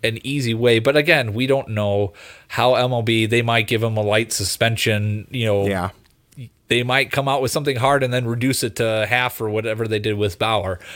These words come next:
Speaker 2: With
Speaker 1: Um,
Speaker 2: Bauer.
Speaker 1: so it, it, yeah, I, I advise, you know, if you're v-, interested in this, to listen to that. Um, and yeah, I, I,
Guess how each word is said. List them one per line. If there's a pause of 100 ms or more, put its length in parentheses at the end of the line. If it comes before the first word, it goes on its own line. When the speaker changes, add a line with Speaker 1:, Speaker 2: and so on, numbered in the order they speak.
(160)
Speaker 2:
With
Speaker 1:
Um,
Speaker 2:
Bauer.
Speaker 1:
so
it,
it,
yeah, (100)
I,
I
advise,
you
know,
if
you're
v-,
interested
in
this,
to
listen
to
that. (120)
Um, (180)
and
yeah,
I,
I,